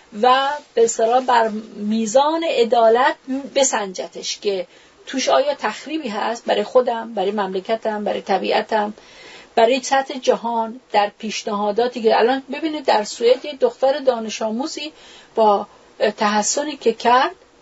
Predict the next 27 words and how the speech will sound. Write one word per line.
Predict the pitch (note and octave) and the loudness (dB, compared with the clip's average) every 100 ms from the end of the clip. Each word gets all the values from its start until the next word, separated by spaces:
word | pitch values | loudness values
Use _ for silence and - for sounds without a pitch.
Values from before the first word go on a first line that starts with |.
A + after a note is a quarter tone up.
| _ | _
چه | - D#4 | -6 0
کرد؟ | E4 G#3+ G3 _ - | 2 0 -4 _ 0
یک، | A3+ A3+ | 0 0
اه، | F#3+ G#3 G#3 G3 G3+ G3+ | -4 0 2 0 -2 -4
نهضت | F#3+ - A#3+ A#3+ | -4 0 0 0
جهانی | A3 G#3+ G3 G3+ A#3+ | 0 2 2 0 0
راه | D4 C4 | 2 2
انداخت | B3+ A#3+ C4+ C4+ - - - - | 0 2 2 2 -6 -20 -16 -2
برای | G3+ A3 | -2 0
که | C4+ | 0
ما | A#3 A#3 B3+ C#4 D4+ - - | 2 4 4 2 -2 -12 0
به | - | 2
آینده‌مون | A#3 A#3 A#3+ A3 C4+ D4 | 4 2 -4 0 0 -2
فکر | E4 - F#3+ - | -10 -12 -12 -12
می‌کنیم. | F#3 G3+ G3 - _ _ _ _ _ _ - - - - - - - - - - G3 | -14 -14 -14 -18 _ _ _ _ _ _ -20 -20 -20 -20 -20 -20 -20 -20 -20 -14 -4
به | A3 | -2
آینده | A3+ A#3 B3 A#3+ D#4 | -2 -2 -4 -2 -4
من، | E4 C#4 | -4 -4
یه | D4+ | -6
من | C#4+ C#4 | -4 -6
دانش | C#4+ C4 B3 A#3+ - | -2 -2 -2 -4 -6
آموز | A#3 A3 D#4+ D#4+ A#3+ | -6 -4 -6 -4 -4
و | G3+ G3+ A3 | -4 -6 -6
مسئولم | A3+ G3 - - A4 A#4 G4 | -6 -4 -6 -2 2 2 0
نسبت | C4+ - A#3 G#3+ | -4 0 -2 0
به | G#3 | -4
طبیعتم، | - G#3 G3 F#3+ F#3 F#3 F#3 | -2 -2 -2 -4 -6 -10 -14